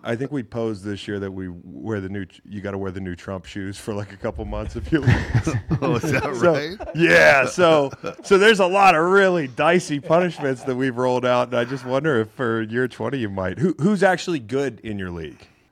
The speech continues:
Speaker 2: Well, uh, so I think the reason, I think, I think why they, why they end up dying is because, you know, you got people who are not into it. We are,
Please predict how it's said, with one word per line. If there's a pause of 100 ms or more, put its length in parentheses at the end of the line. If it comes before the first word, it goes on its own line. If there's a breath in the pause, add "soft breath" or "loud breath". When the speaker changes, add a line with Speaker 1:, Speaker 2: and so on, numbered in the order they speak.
Speaker 2:
Well, (160)
uh, (100)
so
I
think
the
reason, (480 soft breath)
I
think, (300)
I
think
why
they, (280)
why
they
end
up
dying (520)
is (280)
because, (240)
you
know,
you
got
people
who
are
not
into
it. (540 soft breath)
We
are,